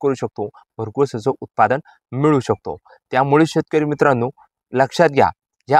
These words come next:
ऑगस्ट आणि सप्टेंबर महिन्यामध्ये ह्या कोणत्या पिकांची लागवड करावी, नेमकी तुम्हाला ऑगस्ट आणि सप्टेंबर महिन्यामध्ये पिकाची लागवड करायची आहे, मग कशा पद्धतीने नियोजन कराल? तर ह्या व्हिडिओमध्ये आपण संपूर्ण पिकांची माहिती तुमच्यासमोर सांगितलेली आहे, फोटो, व्हरायटी, व्हिडिओ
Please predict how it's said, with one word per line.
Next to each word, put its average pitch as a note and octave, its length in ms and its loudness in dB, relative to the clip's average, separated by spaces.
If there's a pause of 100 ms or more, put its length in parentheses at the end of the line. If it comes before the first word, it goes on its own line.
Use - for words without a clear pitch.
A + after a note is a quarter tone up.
ऑगस्ट C3+ 420 2
आणि C#3 140 2
सप्टेंबर C#3+ 500 0
महिन्यामध्ये B2 480 2 (580)
ह्या D#3 180 6 (340)
कोणत्या D3+ 320 0 (120)
पिकांची E3+ 400 2
लागवड D3+ 300 4
करावी, C#3+ 280 2 (260)
नेमकी C#3 300 -6
तुम्हाला D3 480 4
ऑगस्ट C3+ 340 4 (220)
आणि C3+ 180 -2
सप्टेंबर C3+ 440 -2
महिन्यामध्ये C3 520 2
पिकाची B2+ 360 -4
लागवड C3+ 320 4
करायची A#2 360 0
आहे, A#2 60 -8 (280)
मग B2+ 120 -12
कशा C#3 220 -4
पद्धतीने D3 440 0
नियोजन A#2+ 340 0
कराल? F2+ 200 2
तर - 360 -14
ह्या B2+ 140 4
व्हिडिओमध्ये D3+ 480 4 (280)
आपण D3 220 -2
संपूर्ण D#3 500 -4 (100)
पिकांची D3+ 380 -2
माहिती C3 420 0
तुमच्यासमोर C3+ 540 -2
सांगितलेली C3 400 0
आहे, C3 80 4
फोटो, C3 540 -2
व्हरायटी, B2 460 2
व्हिडिओ A2+ 340 2